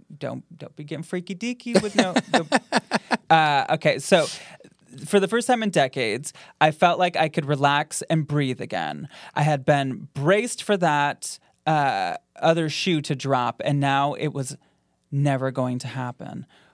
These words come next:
Speaker 1: What a relief, she writes.
Speaker 2: Mm.
Speaker 1: So one night last year,
Speaker 2: Mm-hmm.
Speaker 1: it was close to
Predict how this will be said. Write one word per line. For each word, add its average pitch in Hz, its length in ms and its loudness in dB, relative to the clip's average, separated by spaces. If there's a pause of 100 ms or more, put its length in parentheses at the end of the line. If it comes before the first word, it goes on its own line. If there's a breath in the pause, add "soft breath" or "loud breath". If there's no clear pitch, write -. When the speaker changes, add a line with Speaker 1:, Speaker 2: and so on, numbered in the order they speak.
(160 soft breath)
Speaker 1:
What 165 180 2
a 147 60 -2
relief, 127 480 -4
she - 200 -14
writes. 98 420 -10 (100)
Speaker 2:
Mm. 175 180 -2
Speaker 1:
So 160 160 4
one 175 320 2
night 143 300 0
last 151 440 0
year, 143 480 0
Speaker 2:
Mm-hmm. 156 420 -2
Speaker 1:
it - 1300 -20
was 151 140 -12
close 147 340 0
to 170 280 -2